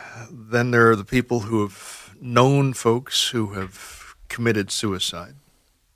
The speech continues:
and many of us do. Whether it's a family member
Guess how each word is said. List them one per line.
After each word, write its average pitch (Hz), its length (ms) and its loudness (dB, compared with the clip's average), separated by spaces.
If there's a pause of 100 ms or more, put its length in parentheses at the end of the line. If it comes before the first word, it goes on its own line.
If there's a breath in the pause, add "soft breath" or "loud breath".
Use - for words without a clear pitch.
(680)
and 101 340 -10 (600)
many 123 400 0
of 104 140 -2
us - 460 -4 (520)
do. 117 380 -2 (3000 loud breath)
Whether 113 200 4
it's 107 140 -2
a - 60 -16
family 120 420 4
member 117 540 -4